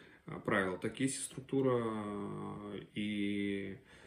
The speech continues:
различные правила, алгоритмы действий в общем, в общей финансовой стратегии. Вся-, сядьте да посчитайте, какая у вас стратегия общая.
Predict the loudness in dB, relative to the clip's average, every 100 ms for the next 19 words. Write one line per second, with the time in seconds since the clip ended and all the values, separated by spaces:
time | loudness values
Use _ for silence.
0 | -16 -6 0 2 2 0 0 -2 2 2
1 | 4 4 4 4 2 0 0 0 0 -2
2 | 2 2 0 -6 -10 -18 -6 2 2 2
3 | -4 -4 -2 -4 -6 -8 -8 -6 -6 -6
4 | -14 _ _ _ _ _ _ _ _ _
5 | _ _ _ _ _ _ -10 -4 0 0
6 | 0 4 4 2 -6 -6 -6 -8 -4 -4
7 | -4 -8 _ -14 -4 -2 -2 -8 -14 -10
8 | -10 -12 -20 _ _ _ _ -14 -14 -16